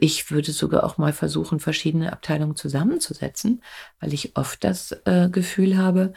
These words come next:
dass das sogar auch ganz hilfreich sein kann. Es können ja durchaus in manchen Gruppierungen die gleichen Abteilungen zusammensitzen, aber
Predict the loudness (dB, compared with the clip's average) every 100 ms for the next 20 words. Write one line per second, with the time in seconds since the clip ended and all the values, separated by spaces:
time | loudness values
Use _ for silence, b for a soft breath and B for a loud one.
0 | B B _ -2 2 2 2 0 0 0
1 | 2 2 2 -2 -4 -4 0 0 0 -4
2 | -6 -8 _ -14 -6 0 4 4 4 4
3 | 4 2 2 0 0 -2 -4 -4 -4 0
4 | 2 2 0 -2 -10 -18 -20 -4 0 4
5 | 4 2 0 0 2 4 4 2 0 4
6 | 6 6 4 2 0 2 2 2